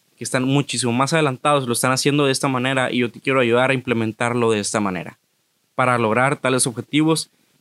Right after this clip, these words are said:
y los resultados se vean económicamente, obviamente, porque, pues, eso es lo que más importa y, pues, lo que, lo ma-, lo que más le importa a los, a los negocios". Así que ponte a investigar, que ahorita, pues, todo está a la mano,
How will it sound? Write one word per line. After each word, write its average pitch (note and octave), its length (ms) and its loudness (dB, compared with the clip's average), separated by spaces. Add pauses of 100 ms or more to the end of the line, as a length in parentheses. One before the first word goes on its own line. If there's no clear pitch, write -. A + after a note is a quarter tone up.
(420)
y C3+ 60 -6
los C#3 120 2
resultados C3 680 -2 (680)
se - 180 -2
vean A#2+ 320 0 (260)
económicamente, A2+ 840 -4
obviamente, A2 400 -2
porque, - 260 -14
pues, - 220 -8
eso A2+ 180 -4
es - 20 -4
lo A2+ 120 -6
que A2 80 -8
más G2+ 160 -6
importa G2 420 -8 (260)
y, A#2+ 120 -4
pues, A2 180 -10
lo A2+ 180 -2
que, A2+ 100 -6
lo G#2+ 100 0
ma-, A2 240 -2
lo A2+ 100 -6
que G#2+ 120 -6
más A2 340 -2
le A2+ 80 -2
importa G#2 540 -6 (180)
a - 80 -10
los, F#2+ 180 -8 (140)
a - 40 -4
los G#2 140 -2
negocios". F#2 500 -8 (720)
Así A2 200 -10
que C3 240 -2 (1300)
ponte C#3+ 280 0
a - 20 4
investigar, C3+ 680 2 (240)
que - 60 -10
ahorita, G#2+ 300 -2
pues, - 260 -4
todo C3 260 4
está B2 200 0
a B2 60 2
la B2 100 2
mano, A#2+ 420 0